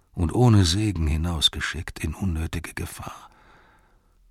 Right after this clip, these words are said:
Und da liegt er nun und hat Gift in den Adern. Nein, nein, wie immer dieser Krieg noch ausgehen mag, mein Geschlecht ist am Ende.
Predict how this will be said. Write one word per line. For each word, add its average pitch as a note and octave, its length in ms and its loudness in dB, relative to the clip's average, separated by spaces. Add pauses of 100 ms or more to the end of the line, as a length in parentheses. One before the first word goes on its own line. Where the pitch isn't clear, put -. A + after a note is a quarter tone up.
Und E2+ 220 0
da F2 100 6
liegt F2+ 320 4
er F2 100 6
nun F#2+ 280 6
und D#2+ 160 2
hat D#2+ 200 -2
Gift - 300 -4
in D2+ 160 -2
den D#2 220 -6
Adern. - 520 -8 (1300)
Nein, C#2+ 460 -4 (1400)
nein, F2 420 6
wie F#2+ 300 6
immer G2+ 240 8
dieser F2+ 320 6
Krieg G2 380 2
noch F2 200 2
ausgehen G2 540 4
mag, F#2+ 380 2 (640)
mein E2+ 320 2
Geschlecht E2 540 -2
ist - 360 -6
am - 200 -8
Ende. D2 340 -6